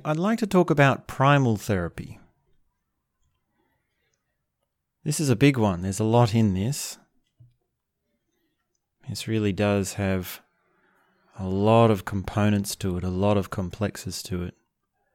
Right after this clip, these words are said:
And it's critical. It's critical for any sort of holistic, complete spiritual development,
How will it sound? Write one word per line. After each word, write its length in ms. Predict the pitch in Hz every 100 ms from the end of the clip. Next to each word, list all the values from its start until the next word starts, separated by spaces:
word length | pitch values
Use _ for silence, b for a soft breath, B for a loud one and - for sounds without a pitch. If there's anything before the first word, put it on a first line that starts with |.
| _ _ _ _ _ _ _ _ -
And 380 | 113 117 117 117 _ _ -
it's 180 | 135 -
critical. 580 | - 160 135 90 80 - _ _ _ _ _ _ _ _ _ _ _ _ _ _
It's 200 | 123 -
critical 500 | - 143 131 - 90
for 220 | - 110
any 180 | 117 120
sort 360 | 107 120 104 95
of 440 | 90 92 92 - _ _ _ _ _ _ _ _ _ _ _ _ _ _ _ _ _
holistic, 1080 | - - 123 113 110 117 - 113 98 - - - _ _ -
complete 840 | 110 98 - - 120 107 - - _ _ _ _ _ _ _ _ _ -
spiritual 640 | - - - 110 104 104
development, 720 | 92 92 98 95 95 92 90